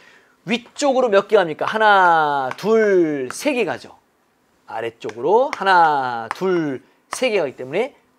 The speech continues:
Y축으로 여섯 개가 갑니다. 어, 그런 식으로 문제를 풀어줄 수가 있습니다. 그러면 거기 보면 X축 여섯 개, Y축 여섯 개인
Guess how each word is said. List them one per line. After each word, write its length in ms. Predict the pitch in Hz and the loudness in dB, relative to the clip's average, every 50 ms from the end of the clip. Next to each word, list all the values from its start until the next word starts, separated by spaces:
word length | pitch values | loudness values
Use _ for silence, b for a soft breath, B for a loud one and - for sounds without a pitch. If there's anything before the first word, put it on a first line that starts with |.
| _ _ _ | _ _ _
Y축으로 680 | - 120 123 117 - - - - 120 123 180 262 - _ _ _ _ _ _ - | -6 -6 -6 -8 -10 -14 -16 -14 -10 -8 -8 -8 -10 _ _ _ _ _ _ -18
여섯 320 | - 120 - - 123 _ | -16 -16 -16 -18 -20 _
개가 200 | - 95 85 120 | -20 -20 -20 -20
갑니다. 380 | 110 - _ _ _ _ - _ _ _ _ _ _ _ _ _ _ _ | -20 -20 _ _ _ _ -20 _ _ _ _ _ _ _ _ _ _ _
어, 300 | - 120 - - - - _ _ _ _ _ _ _ _ _ _ _ _ _ _ | -20 -20 -20 -20 -20 -20 _ _ _ _ _ _ _ _ _ _ _ _ _ _
그런 200 | - - 90 85 | -20 -20 -20 -18
식으로 540 | - - - - 113 151 202 233 269 285 B B B B B _ | -20 -20 -18 -10 -6 -4 -2 -2 -2 -4 B B B B B _
문제를 580 | 107 113 110 101 - 101 120 160 214 262 262 _ _ _ _ _ | -20 -20 -20 -18 -14 -6 -4 -4 -4 -4 -6 _ _ _ _ _
풀어줄 500 | - - 196 175 160 139 - - - 104 | -20 -12 -8 -8 -8 -8 -10 -14 -18 -20
수가 300 | - - - - 92 - _ _ | -18 -18 -18 -20 -20 -20 _ _
있습니다. 400 | - - - - - _ _ _ _ _ _ _ _ _ _ | -20 -20 -20 -20 -20 _ _ _ _ _ _ _ _ _ _
그러면 560 | - - 87 92 98 120 151 220 277 349 370 _ _ _ _ _ _ - - - - - - - - - _ _ - - - - - - - _ _ - - _ _ _ _ _ - B B B B B B B B B B B B B - - | -20 -20 -20 -16 -6 -2 0 0 0 0 -6 _ _ _ _ _ _ -12 -10 -10 -10 -10 -10 -12 -16 -16 _ _ -12 -12 -12 -14 -16 -20 -20 _ _ -20 -20 _ _ _ _ _ -20 B B B B B B B B B B B B B -18 -10
거기 200 | - 123 127 123 | -8 -6 -6 -6
보면 320 | 127 139 156 175 190 180 | -4 0 0 0 0 0
X축 500 | - 143 139 - - - 196 233 226 - _ - | -2 -6 -6 -8 -8 -6 -6 -6 -6 -8 _ -10
여섯 420 | 123 117 180 175 175 - _ _ | -6 -4 -4 -6 -6 -10 _ _
개, 480 | - 214 220 226 240 247 254 262 254 _ _ _ | -2 0 0 2 0 0 -2 -6 -10 _ _ _
Y축 500 | - 123 123 131 139 147 147 - - - | -6 -2 0 0 0 -2 -4 -8 -12 -10
여섯 260 | 127 117 - 143 120 - | -10 -10 -10 -12 -12 -8
개인 300 | 135 143 185 247 - | -6 -6 -4 -6 -8